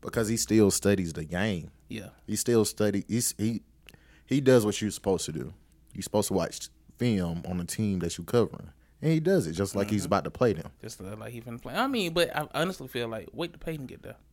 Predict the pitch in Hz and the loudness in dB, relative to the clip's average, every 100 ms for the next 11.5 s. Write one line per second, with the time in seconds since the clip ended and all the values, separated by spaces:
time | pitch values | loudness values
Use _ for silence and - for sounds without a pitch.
0 | _ _ - _ - - 104 117 107 113 | _ _ -20 _ -12 -6 0 0 2 0
1 | 113 101 113 107 135 123 - 120 117 120 | 0 0 0 2 2 2 4 4 4 2
2 | 120 120 185 202 190 202 156 - 175 151 | 6 6 8 8 8 6 2 4 4 4
3 | - 175 170 143 139 - 156 143 - 147 | 0 0 0 0 -4 -6 -4 -6 -10 -8
4 | 151 147 127 123 120 - - _ - _ | -2 0 0 0 -2 -2 -10 _ -20 _
5 | _ _ _ - - - 147 160 160 156 | _ _ _ -16 -16 -10 -6 -2 2 2
6 | 151 147 139 - 156 151 143 143 143 135 | 4 2 0 2 4 4 0 0 0 -2
7 | 143 - 139 135 139 135 139 113 - 110 | -4 -4 0 2 4 2 -2 -6 -8 -2
8 | 131 131 123 139 135 139 135 143 135 123 | 0 2 0 0 0 -2 -2 -4 -2 -2
9 | 113 110 160 156 127 120 120 156 131 98 | 2 10 10 12 10 10 10 10 8 6
10 | 78 87 110 - 135 - 160 143 117 123 | 4 -4 -8 -4 -2 2 4 6 4 4
11 | 143 208 214 - - | 4 6 4 -2 -10